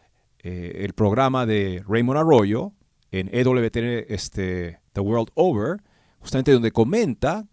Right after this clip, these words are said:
con este tipo de análisis de una persona bien formada según la fe,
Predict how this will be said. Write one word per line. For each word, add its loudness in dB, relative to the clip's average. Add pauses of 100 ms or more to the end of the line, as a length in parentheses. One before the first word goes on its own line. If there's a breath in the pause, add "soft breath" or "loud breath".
(140)
con -2
este 0
tipo 0
de 0
análisis -2
de -6
una -6
persona -6
bien 0
formada -4
según -4
la -2
fe, -8